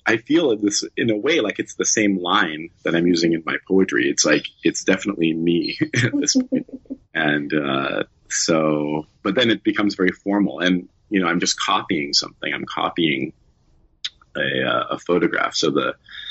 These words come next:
Speaker 1: so it's, like, rigid, but everywhere that the line shakes is actually, uh, that's an attribute, you know?
Speaker 2: Can we expect any, uh, mixed media from you in the future?
Speaker 1: <laughs> Maybe. Uh,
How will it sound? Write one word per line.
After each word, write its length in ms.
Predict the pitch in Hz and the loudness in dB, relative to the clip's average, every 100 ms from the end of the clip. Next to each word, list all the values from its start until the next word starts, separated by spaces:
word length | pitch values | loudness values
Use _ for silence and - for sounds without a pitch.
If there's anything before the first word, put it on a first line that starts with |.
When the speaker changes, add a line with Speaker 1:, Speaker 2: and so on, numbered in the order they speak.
| - - - _ - _ _ _ - | -10 -12 -18 _ -20 _ _ _ -4
Speaker 1:
so 220 | 104 87 | 0 2
it's, 100 | 82 | 2
like, 120 | 82 | 0
rigid, 600 | 85 117 123 110 107 101 - | 0 0 2 2 2 0 -4
but 240 | 69 67 _ - | -2 -4 _ -2
everywhere 380 | 92 107 95 87 | 0 2 2 2
that 160 | 80 | 2
the 60 | 80 | -2
line 300 | 82 78 73 | -2 -2 -2
shakes 520 | - - 101 80 - | -2 2 2 2 -4
is 120 | 71 | -4
actually, 540 | - 73 - 73 65 65 _ _ | -2 -2 -2 0 0 -2 _ _
uh, 280 | 73 65 62 - - _ _ _ _ _ _ - | -8 -6 -6 -8 -20 _ _ _ _ _ _ -2
that's 220 | 80 - | -2 -2
an 140 | 76 73 | -6 -2
attribute, 640 | 73 - - - - - _ _ | -4 -2 -4 -4 -6 -8 _ _
you 180 | - 76 | -16 -12
know? 140 | 78 - _ _ _ _ _ - | -12 -14 _ _ _ _ _ -6
Speaker 2:
Can 100 | 247 | -2
we 200 | 233 233 269 | 0 0 -2
expect 400 | - 233 226 - | -10 -8 -8 -6
any, 340 | 220 226 220 | -6 -4 -4
uh, 140 | 208 208 | -6 -6
mixed 340 | 214 214 - - | -4 -4 -6 -8
media 460 | 208 220 233 269 285 | -4 -4 0 -2 -2
from 140 | - 247 | -10 0
you 160 | 247 | 4
in 80 | 247 | 4
the 80 | 254 | 0
future? 320 | - 254 - 381 - _ _ _ - | -4 -12 -10 -16 -18 _ _ _ -6
Speaker 1:
<laughs> 240 | 131 151 - - - - | 0 0 -2 -12 -12 -12
Maybe. 400 | 113 120 - 120 123 254 285 - | 0 2 2 0 0 0 0 -2
Uh, 320 | - 104 | 0 2